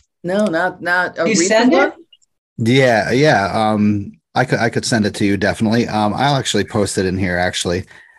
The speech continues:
Speaker 1: Okay.
Speaker 3: Uh, my friend Joe and I got, uh, featured in the Times-Union about hiking for plane crashes.
Speaker 1: No kidding! Wow, that's, that, that's a really interesting specialty. I've, I've written some about that in, in my Death in the Parks books.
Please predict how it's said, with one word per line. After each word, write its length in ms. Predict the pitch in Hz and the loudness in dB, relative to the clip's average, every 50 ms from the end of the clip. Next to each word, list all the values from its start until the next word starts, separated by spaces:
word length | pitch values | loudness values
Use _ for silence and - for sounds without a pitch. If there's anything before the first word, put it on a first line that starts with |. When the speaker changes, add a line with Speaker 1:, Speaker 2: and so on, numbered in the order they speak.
| _ - | _ -8
Speaker 1:
Okay. 100 | 202 208 208 | -6 -2 0
Speaker 3:
Uh, 200 | 202 104 101 101 | 0 2 2 2
my 180 | 101 101 101 | 0 0 -2
friend 380 | 98 - - 127 123 123 120 107 | -4 -4 -2 -2 0 2 0 0
Joe 280 | - 120 120 117 120 117 | 0 0 0 0 2 0
and 100 | 101 95 | 0 0
I 340 | 85 85 80 82 104 104 - _ - _ _ _ _ _ _ _ _ _ _ _ | -2 -2 -2 -2 -4 -6 -8 _ -20 _ _ _ _ _ _ _ _ _ _ _
got, 260 | - 110 98 92 92 98 | -4 -2 0 0 0 0
uh, 380 | 95 95 92 92 92 90 87 95 113 - _ _ _ _ _ _ _ _ _ _ | 0 0 0 0 0 -2 -4 -6 -10 -16 _ _ _ _ _ _ _ _ _ _
featured 420 | - - - 143 143 - 120 107 87 | -8 -2 0 0 0 2 0 0 0
in 120 | 87 87 | -2 -4
the 60 | 90 95 | -4 -6
Times-Union 680 | - - 110 107 104 98 - - 101 101 92 87 85 87 | -4 -4 -2 0 0 -2 -2 0 -2 0 0 -2 -2 -4
about 340 | 87 85 85 85 - - - | -2 -2 -2 -4 -4 -8 -8
hiking 340 | - 101 101 - 101 87 | -4 -4 -4 -2 -4 -6
for 120 | - - - | -6 -8 -14
plane 260 | - - 95 85 87 | -8 -6 -4 -4 -4
crashes. 520 | - - - - - - - - - - - - _ - - - - - - - - - _ _ - | -6 -8 -8 -8 -8 -8 -8 -8 -8 -8 -10 -14 _ -20 -20 -20 -20 -20 -20 -20 -20 -20 _ _ -4
Speaker 1:
No 260 | 226 262 311 370 403 415 | -2 -2 -2 -2 -4 -8
kidding! 680 | - - - - 403 427 427 392 269 196 156 123 123 123 | -12 -18 -14 -10 -8 -8 -4 -4 -4 -4 -4 -6 -6 -6
Wow, 580 | - 233 311 330 330 311 269 185 151 143 135 | -4 -4 -4 -4 -2 -4 -4 -2 -2 -2 -2
that's, 520 | 131 156 220 285 285 285 - - - - - _ - - - - _ _ _ _ - | -2 -2 -2 -4 -4 -6 -10 -16 -16 -16 -18 _ -20 -20 -20 -20 _ _ _ _ -2
that, 360 | 226 247 277 262 - - - | 0 0 0 0 -4 -6 -4
that's 360 | - 233 285 330 320 320 - | -2 0 0 0 -2 -2 0
a 120 | 233 185 180 | 0 0 0
really 640 | 180 180 220 254 294 302 302 285 262 247 233 226 | 0 -4 -6 -4 -4 -4 -4 -2 -2 -2 -2 -2
interesting 540 | 226 220 220 - 233 208 208 - 208 190 180 | -2 -4 -4 -4 -6 -8 -8 -6 -8 -8 -8
specialty. 800 | 180 - - 202 202 202 202 - 196 180 - 185 156 139 127 117 | -8 -8 -4 -4 -4 -4 -4 -6 -8 -8 -4 -2 -2 0 0 0
I've, 200 | 113 131 135 127 - | 0 -2 -4 -4 -4
I've 200 | 151 160 151 - | -4 -4 -4 -2
written 240 | 165 208 220 214 202 | -2 -2 -2 -2 -4
some 300 | 196 - - 196 190 190 | -8 -6 -6 -4 -4 -4
about 340 | 175 - 170 165 165 160 160 | -6 -4 -4 -4 -4 -4 -4
that 200 | 170 165 151 - | -4 -4 -4 -4
in, 220 | 160 156 151 - - | -6 -8 -10 -10 -8
in 180 | 160 160 156 147 | -6 -6 -6 -4
my 180 | 143 135 135 131 | -4 -4 -4 -2
Death 280 | 123 143 147 160 - | -2 -2 -2 -2 -4
in 120 | 151 143 143 | -6 -6 -6
the 80 | 127 | -8
Parks 340 | 131 143 143 156 160 - - | -8 -6 -8 -8 -8 -8 -14
books. 500 | - - 220 247 254 254 - - - - | -6 -4 -4 -4 -4 -6 -16 -20 -20 -20